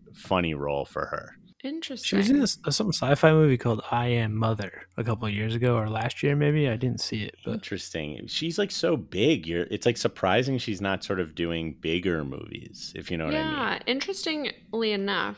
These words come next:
Speaker 2: just doing a little research, she was on a show on Netflix called Away.
Speaker 1: That's right. The space, the
Speaker 3: Oh.
Speaker 1: space one or whatever. I remember
Speaker 2: In
Speaker 1: seeing the
Speaker 2: twenty twenty.
Speaker 1: advertisements for it.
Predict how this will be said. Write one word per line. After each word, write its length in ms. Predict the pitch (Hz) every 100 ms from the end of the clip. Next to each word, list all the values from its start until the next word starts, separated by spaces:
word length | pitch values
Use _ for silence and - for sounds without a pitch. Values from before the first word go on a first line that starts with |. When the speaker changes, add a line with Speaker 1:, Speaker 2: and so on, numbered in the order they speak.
| -
Speaker 2:
just 240 | 196 208 -
doing 180 | 208 202
a 80 |
little 160 | 214 -
research, 560 | - 214 - - - -
she 200 | - 208
was 280 | 214 226
on 100 | 233
a 80 | 208
show 560 | - 208 185 185 185 190 - _ - - -
on 240 | 185 196
Netflix 600 | 196 - - 185 - -
called 240 | - 202 190
Away. 680 | 190 - - 208 277 349 - -
Speaker 1:
That's 380 | 127 120 -
right. 400 | 95 107 101 85
The 100 | -
space, 840 | 90 - - 104 104 143 160 180 170
the 140 | 160
Speaker 3:
Oh. 20 | 107
Speaker 1:
space 680 | - - 107 107 101 -
one 260 | 98 92 85
or 140 | 82
whatever. 420 | 80 80 78 76
I 100 | 76
remember 320 | 87 95 107 107
Speaker 2:
In 40 |
Speaker 1:
seeing 200 | 95 95
the 80 | 90
Speaker 2:
twenty 200 | 98 95
twenty. 460 | 90 90 95 82
Speaker 1:
advertisements 600 | 73 82 80 69 78 73 -
for 340 | - 76 69
it. 160 | -